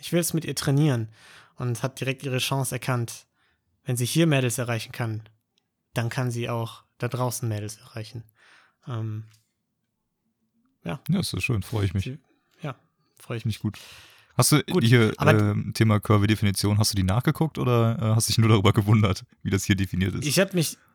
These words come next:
Speaker 1: ich hab mich darüber gewundert, wie Curvy definiert ist.
Speaker 2: Ja. Ja, tue ich
Speaker 1: Weil
Speaker 2: auch immer wieder, ähm, bei G N T M.
Speaker 1: ist sie jetzt nicht allzu curvy fand.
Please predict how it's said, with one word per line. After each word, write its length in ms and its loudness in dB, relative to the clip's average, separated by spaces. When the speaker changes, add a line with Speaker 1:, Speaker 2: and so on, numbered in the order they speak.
Speaker 1:
ich 160 2
hab 80 2
mich 140 2
darüber 360 2
gewundert, 580 4
wie 120 0
Curvy 360 0
definiert 520 -2
ist. 320 -6
Speaker 2:
Ja. 160 2
Ja, 120 6
tue 180 6
ich 60 6
Speaker 1:
Weil 60 6
Speaker 2:
auch 120 6
immer 160 6
wieder, 400 2
ähm, 260 -2
bei 120 -2
G 100 0
N 80 2
T 120 -4
M. 240 0
Speaker 1:
ist 380 -10
sie 220 -4
jetzt 200 0
nicht 380 -2
allzu 300 0
curvy 320 -2
fand. 320 -8